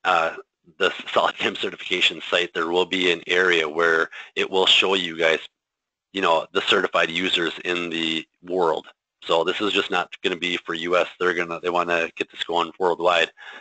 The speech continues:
Um, and, uh, there will be a, a drop-down list so you can see who's certified, or, you know,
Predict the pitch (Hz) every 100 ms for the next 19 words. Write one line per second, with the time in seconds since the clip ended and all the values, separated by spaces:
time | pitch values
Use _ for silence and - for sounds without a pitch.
0 | _ - 87 82 78 _ _ _ _ _
1 | _ _ 82 85 85 82 78 78 - -
2 | 92 87 92 85 82 82 90 87 87 87
3 | 87 82 82 - - 80 78 78 - 92
4 | 85 - - - - 123 120 113 101 104
5 | 95 98 90 87 85 82 90 85